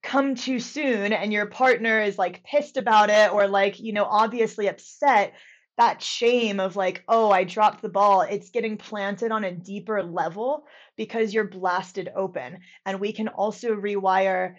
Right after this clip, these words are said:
in positive ways, um, in that space. But if, if we're, like, having shame in that space, we are just drilling that deeper and feeling worse about ourselves, and you're gonna feel more drained after. So, like, at least make the decision from a conscious place, and then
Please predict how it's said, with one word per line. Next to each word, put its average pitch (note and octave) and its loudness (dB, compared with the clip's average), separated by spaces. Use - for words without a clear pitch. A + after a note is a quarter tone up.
in G3+ -6
positive F#3+ -2
ways, F3 -2
um, F#3 -6
in G#3+ -8
that G3+ -4
space. F3+ -8
But G3+ -10
if, G3+ -4
if G3 -10
we're, G#3 -6
like, G#3 -2
having G#3 -10
shame F#3+ -8
in G3 -6
that E3 -10
space, F#3+ -8
we G#3 -8
are G#3+ 2
just G3+ -6
drilling F#3 -6
that F3 -10
deeper A#3+ -8
and G#3 -6
feeling A3 -2
worse F#3+ 0
about F3+ -2
ourselves, F3+ -4
and F#3+ -8
you're F#3+ -8
gonna G3+ -6
feel G#3 -6
more G3+ -6
drained F3+ -10
after. - -12
So, A#3 0
like, A3 -4
at A3+ -6
least B3+ -6
make C#4 -2
the C#4 2
decision A#3 -4
from A#3 -4
a A3+ -4
conscious G#3+ -6
place, G#3 -2
and A3 -4
then A3+ -6